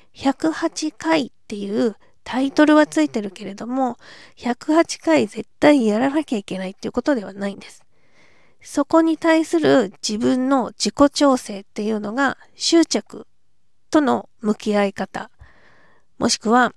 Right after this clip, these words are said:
欲張らないっていうことに対する、えー、実践に役立ってきます。せっかく参加したんだから百八回やりきりたいっていう気持ち、そういう向上心っていうのはほとんどの人が、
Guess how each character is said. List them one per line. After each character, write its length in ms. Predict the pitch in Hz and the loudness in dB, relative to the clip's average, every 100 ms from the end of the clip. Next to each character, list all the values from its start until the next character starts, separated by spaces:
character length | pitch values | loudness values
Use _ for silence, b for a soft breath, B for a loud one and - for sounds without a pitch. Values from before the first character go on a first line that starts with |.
| _ | _
欲 220 | - - 269 | -8 -2 2
張 120 | 277 | 4
ら 120 | 294 | 2
な 140 | 269 | -2
い 80 | 196 | -8
っ 60 | - - | -14 -10
て 80 | |
い 40 | 214 | -10
う 40 | |
こ 160 | 214 226 | -8 -8
と 120 | 254 | -6
に 140 | 220 | -6
対 240 | - 226 226 | -8 -6 -4
す 160 | 339 | -4
る、 220 | 311 185 - _ - _ - | -2 -4 -8 _ -20 _ -12
え 300 | 180 170 170 | -10 -8 -8
ー、 20 | |
実 380 | 196 185 - 175 | -10 -8 -6 -6
践 120 | 165 _ _ - _ | -6 _ _ -20 _
に 260 | 294 302 - | 0 0 0
役 240 | 220 - 233 | -10 -6 -4
立 80 | 226 | -4
っ 40 | |
て 160 | - - | -6 -14
き 140 | - | -16
ま 80 | - - - | -20 -20 -20
す。 140 | _ b b b b b b b b | _ b b b b b b b b
せ 140 | - | -6
っ 20 | 208 | -2
か 140 | 269 | 0
く 120 | 294 | 2
参 220 | 285 277 277 | 4 2 2
加 180 | 285 | 0
し 60 | 285 | 0
た 160 | 285 277 | -2 -4
ん 60 | |
だ 100 | 220 | -6
か 140 | - 208 | -6 -2
ら 180 | 226 - | -2 -2
百 280 | 208 - | -8 -4
八 200 | 247 240 | -2 -4
回 220 | - 247 196 | -4 -4 -4
や 80 | |
り 140 | 196 240 | -8 -6
き 100 | 285 | -4
り 100 | 285 | -4
た 140 | 294 | -2
い 60 | 233 | -4
っ 40 | - _ - _ _ | -8 _ -20 _ _
て 120 | 302 | 0
い 60 | 285 | 2
う 120 | 269 | 0
気 140 | - 226 | -2 -6
持 140 | 220 | -6
ち、 220 | - 202 _ _ b b b b | -6 -10 _ _ b b b b
そ 180 | - 247 | 0 4
う 60 | 233 | 4
い 60 | |
う 60 | 233 | 2
向 280 | - 240 233 | 2 2 4
上 180 | 247 233 | 4 2
心 240 | - 196 | -2 -8
っ 40 | |
て 120 | - 202 | -6 -4
い 60 | |
う 40 | 190 | -4
の 120 | 202 | 2
は 260 | 269 240 - | 4 4 0
ほ 140 | 254 | 0
と 180 | - 339 | 4 4
ん 80 | 277 | 4
ど 120 | 254 | 0
の 100 | 254 | -2
人 220 | - 302 | -2 0
が、 240 | 208 - | 0 -6